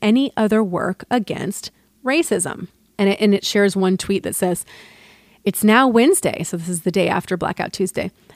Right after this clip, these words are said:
"and I'm really excited to hear what all the big companies came up with to dismantle white supremacy in their infrastructures on the day off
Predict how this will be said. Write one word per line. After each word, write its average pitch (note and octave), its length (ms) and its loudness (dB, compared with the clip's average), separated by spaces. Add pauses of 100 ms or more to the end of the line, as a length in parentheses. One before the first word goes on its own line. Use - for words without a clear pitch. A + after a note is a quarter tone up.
"and G#3+ 140 2
I'm G3 140 4
really C#4+ 260 4
excited A3 500 2
to F#3 80 0
hear A#3 280 0
what A3 180 0
all G3 200 2
the A3 80 -2
big G#3 280 2
companies G#3+ 560 0
came A3 340 2
up B3+ 220 0
with - 360 -8 (640)
to - 80 -4
dismantle G#3 580 2
white A#3+ 220 2
supremacy G#3+ 760 0
in G3+ 120 2
their G#3+ 160 2
infrastructures G3 800 -2
on G3 100 0
the G3 80 2
day F#3 380 0
off F#3+ 500 -2